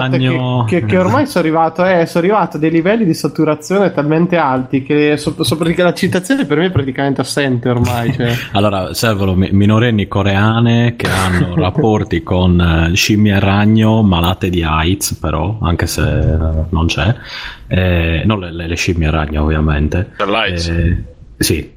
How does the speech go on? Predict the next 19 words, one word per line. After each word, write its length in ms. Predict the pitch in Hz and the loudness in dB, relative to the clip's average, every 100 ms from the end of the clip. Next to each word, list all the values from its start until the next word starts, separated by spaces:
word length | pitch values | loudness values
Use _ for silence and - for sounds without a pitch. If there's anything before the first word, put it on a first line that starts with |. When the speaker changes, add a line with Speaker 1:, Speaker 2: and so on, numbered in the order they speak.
| - | -6
Speaker 1:
esatto. 460 | 80 73 73 - 101 - - - - | -4 -2 -2 -4 -6 -6 -4 -2 0
E 200 | 92 90 | 0 2
il 120 | 95 98 | 2 2
tutto 380 | 123 123 - 120 95 80 | 2 0 0 -2 0 -2
in 200 | 98 95 | -2 -2
una 200 | 92 90 | 0 0
grotta, 840 | 90 95 90 - 101 104 110 - - - | 0 0 -2 -2 -2 0 -2 -6 -20 -6
eh, 280 | 90 82 82 | -2 0 -2
però 400 | - 95 104 110 | -2 0 0 0
che 160 | - | -2
prima 680 | 90 - 104 107 107 107 90 | -2 0 2 2 2 2 0
era 140 | 90 92 | 0 0
abitata 460 | 87 87 90 87 87 | 0 -2 -2 -2 0
da 120 | 87 78 | 0 0
orsi. 520 | 73 76 - 76 - - - - - | 0 -2 -2 -4 -4 -12 -20 -20 -8
Speaker 3:
Ragazzi, 440 | 113 127 127 - | -2 -2 -2 -6
è 40 | 113 | -8
una 160 | 117 | -6
Speaker 1:
Se 80 | 110 | -2